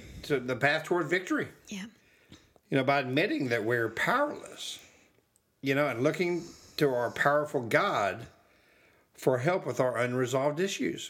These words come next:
Speaker 2: He's the one
Speaker 1: Yeah.
Speaker 2: that can help.
Speaker 1: I mean, victory.
Speaker 2: Mm-hmm.
Speaker 1: You know, we have victory in Christ. We just gotta, you know, ask him for it.
Speaker 2: Yeah.
Speaker 1: You know what I mean?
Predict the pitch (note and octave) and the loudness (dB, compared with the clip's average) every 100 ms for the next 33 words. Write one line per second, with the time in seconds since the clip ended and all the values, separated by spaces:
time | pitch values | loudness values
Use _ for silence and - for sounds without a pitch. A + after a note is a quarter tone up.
0 | - G3+ A#3 C4 A#3 G3 A3 C4+ A3+ A#3 | -8 -2 -2 -2 -2 -2 -2 -2 -4 -6
1 | A#3 - F#2+ F3+ - - F#3+ E3+ G3 C#4+ | -6 -2 0 -2 -6 -8 -4 -2 0 0
2 | - - - _ _ - B2 A2+ A2 D#3 | -4 -12 -20 _ _ -2 -2 -2 0 0
3 | D3+ - - - - _ - _ _ _ | 0 -8 -8 -14 -20 _ -20 _ _ _
4 | _ - G#3+ D4+ - B2 A#2+ B2+ B2 D3 | _ -14 -10 -8 -4 0 0 0 2 2
5 | E3 F3+ F3 F3 - C#3+ A#2+ G2 D3 C3 | 2 2 2 2 2 2 0 2 2 2
6 | G#2 - - - _ _ _ _ _ _ | -2 -8 -12 -20 _ _ _ _ _ _
7 | _ _ _ _ _ _ _ - B2+ D3+ | _ _ _ _ _ _ _ -2 0 0
8 | - G#2 G2 - C#3+ A2 G2+ - B2 D3+ | 0 0 -2 -6 -4 -2 -2 0 0 0
9 | - G2+ - - G#3 G3 G#3+ A2+ C3+ B2 | -2 -4 -4 -4 -6 -10 -4 0 2 2
10 | C#3+ | 0